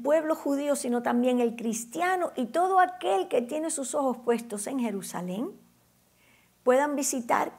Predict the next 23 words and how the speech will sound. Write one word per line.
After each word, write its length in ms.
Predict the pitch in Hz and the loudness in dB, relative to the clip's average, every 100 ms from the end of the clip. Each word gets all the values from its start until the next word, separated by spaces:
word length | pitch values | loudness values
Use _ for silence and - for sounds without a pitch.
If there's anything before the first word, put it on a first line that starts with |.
| - | -6
y 140 | 254 | -2
conectarse 1080 | 269 254 240 220 - 359 403 392 - 220 208 - _ | 2 2 2 -2 -6 -2 0 0 -2 -4 -6 -12 _
con 240 | - 233 240 | 0 4 6
lo 140 | 226 | 6
que 140 | 233 | 4
Jes-, 340 | 220 226 - - 208 | 0 -2 -4 -6 0
Jerusalén 640 | 233 220 226 233 320 381 - - - _ | 2 2 2 4 4 2 -2 -16 -20 _
está 460 | 202 202 - 254 - | -6 -4 0 2 4
hablando 520 | 254 269 262 226 208 - - | 4 4 4 2 0 -8 -6
en 140 | 202 | -4
este 220 | 180 180 | -2 -4
tiempo? 440 | 214 254 254 240 - - - | -4 -2 -2 -4 -10 -18 -10
Usted 300 | 208 - 269 | -4 2 2
sabe 300 | 269 233 233 | 4 2 2
que 100 | 220 | -2
Jerusalén 520 | 208 202 190 233 381 - _ _ - | -4 -4 -2 -2 -4 -12 _ _ -10
es 140 | 185 | -8
el 80 | 190 | -6
reloj 340 | 196 196 196 | -4 -4 -4
profético 760 | 214 233 226 214 202 202 208 202 - - | -4 -6 -6 -8 -6 -8 -8 -10 -16 -10
de 140 | 170 | -4
la 180 | 170 175 | -2 -2
tierra. 400 | 196 226 196 | -2 -4 -4